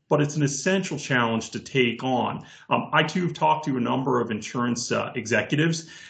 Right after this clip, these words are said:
and, and again, a lot of them kind of throw up their hands <laughs> on the cybersecurity question, and, and they, they mention the,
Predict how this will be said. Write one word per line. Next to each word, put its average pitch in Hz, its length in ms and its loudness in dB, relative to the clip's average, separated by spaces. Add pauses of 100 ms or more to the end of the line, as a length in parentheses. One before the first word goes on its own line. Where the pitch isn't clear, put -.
(120)
and, 131 420 2
and 120 320 0
again, 120 460 -2
a 101 60 0
lot 101 280 2
of 113 160 0
them 127 360 2 (120)
kind 120 200 -2
of - 80 -8
throw 123 240 4
up - 60 -2
their 107 160 -2
hands 139 480 2
<laughs> 147 300 -2
on 123 160 6
the 117 60 4
cybersecurity 117 800 0
question, 113 560 -4 (320)
and, 120 340 2
and 120 260 0
they, 113 380 0
they 117 140 0
mention 113 440 0
the, 107 200 -2